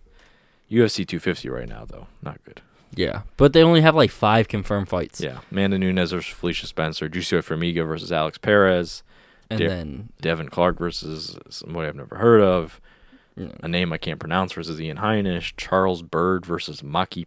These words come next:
Speaker 1: Pitolo. Sure.
Speaker 2: I, yeah. Not a great start, but, I mean, they have time. Because also, I mean, it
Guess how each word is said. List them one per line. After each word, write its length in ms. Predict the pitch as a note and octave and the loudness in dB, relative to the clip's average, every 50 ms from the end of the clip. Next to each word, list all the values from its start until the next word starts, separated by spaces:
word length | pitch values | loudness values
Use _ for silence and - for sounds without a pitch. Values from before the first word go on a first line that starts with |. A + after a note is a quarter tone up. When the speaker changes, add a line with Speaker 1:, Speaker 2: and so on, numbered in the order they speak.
| _ | _
Speaker 1:
Pitolo. 580 | - - - - - F2 G#2 B2+ C3+ C#3+ D3 C#3 - - - - - - _ - - - - - | -10 -10 -8 -6 -4 -4 -2 -2 -2 -4 -6 -8 -12 -18 -20 -20 -20 -20 _ -20 -20 -20 -20 -14
Sure. 140 | - - - | -8 -6 -6
Speaker 2:
I, 60 | C#2+ - - - | -6 -6 -8 -10
yeah. 280 | D#2 F2+ F#2 D2+ - - - - - _ _ - - - - - - - - _ _ _ - | -8 -6 -6 -4 -6 -8 -12 -16 -20 _ _ -20 -20 -20 -20 -20 -20 -20 -20 _ _ _ 0
Not 180 | B2 B2 B2 B2+ | 4 6 8 8
a 60 | A#2+ | 8
great 300 | G#2+ A2+ A2+ G#2+ F#2+ - | 8 8 6 6 6 2
start, 360 | - - - G#2 G#2 G#2 - - - | 0 2 4 6 6 4 2 2 4
but, 300 | A#2 A2 G#2+ G#2 G2 - _ - | 6 6 8 6 6 2 _ -4
I 60 | A2+ | -2
mean, 200 | A2 A2 G#2 G2+ | 0 0 0 2
they 100 | G2+ G#2 G#2 | 2 2 2
have 200 | A2 G2+ F#2 - | 2 2 0 -2
time. 260 | - F2 F2 F2 F#2 - - _ _ _ _ _ _ _ _ - | -4 -6 -6 -6 -10 -12 -16 _ _ _ _ _ _ _ _ -4
Because 260 | B2 B2 - C#3+ B2+ | -2 2 4 4 6
also, 340 | B2+ A2+ D3+ F3 F3 - C3+ | 8 10 10 10 10 8 6
I 40 | A2 | 6
mean, 200 | A2 G#2+ G2 - | 6 4 0 0
it 180 | - B2+ - - | -2 -4 -4 -6